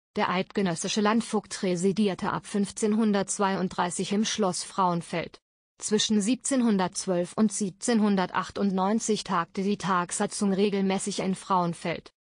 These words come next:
Von dieser Zeit zeugen heute noch die prächtigen Gesandtschaftshäuser der Tagsatzungsorte und das siebzehnhunderteinundneunzig bis siebzehnhundertdreiundneunzig erbaute Rathaus mit seinem repräsentativen Tagsatzungssaal,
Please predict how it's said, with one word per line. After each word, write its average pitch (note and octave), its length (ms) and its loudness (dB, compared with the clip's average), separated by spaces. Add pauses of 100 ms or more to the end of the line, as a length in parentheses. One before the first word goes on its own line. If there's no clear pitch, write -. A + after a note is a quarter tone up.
(260)
Von G3+ 220 0
dieser G3 320 0
Zeit E3 260 -6
zeugen F#3+ 480 0
heute G#3 280 0
noch F#3+ 160 0
die A3 140 0
prächtigen G#3+ 540 -2
Gesandtschaftshäuser F3+ 1080 -2
der G3 120 -2
Tagsatzungsorte G3 1040 -2
und F#3+ 160 0
das G3+ 160 -4
siebzehnhunderteinundneunzig G3 1500 0
bis G3+ 160 -4
siebzehnhundertdreiundneunzig F3+ 1500 -2
erbaute E3 580 -4
Rathaus F#3+ 480 0
mit G#3+ 160 -2
seinem F3 320 0
repräsentativen G3 1080 0
Tagsatzungssaal, F3 1040 -2